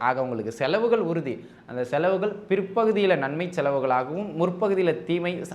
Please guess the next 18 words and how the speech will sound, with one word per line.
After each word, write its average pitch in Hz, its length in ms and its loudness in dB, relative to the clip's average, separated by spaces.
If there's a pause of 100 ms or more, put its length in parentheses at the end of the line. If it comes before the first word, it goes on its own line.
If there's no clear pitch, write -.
அல்லது 139 260 2
சரியில்லாத 170 560 2
செலவுகளாகவும் 127 640 0
அமையும். 110 260 -6 (360)
ஆக 135 200 2
முற்பகுதியில 196 600 2
ஏற்படுகின்ற 156 480 0 (120)
செலவுகளை 170 440 4 (140)
கூடுமான 202 600 2
வரையிலும் 160 380 2 (100)
குறைத்து 196 400 2 (160)
கொள்ளுங்கள் 160 480 4 (460)
அப்படிங்கிறது 135 520 -2
தான் 202 140 0
உங்களுக்கான 131 560 -4
ஒரு 120 140 -2 (300)
அமைப்பு. 113 300 -6 (140)
சரிங்களா? 131 320 -2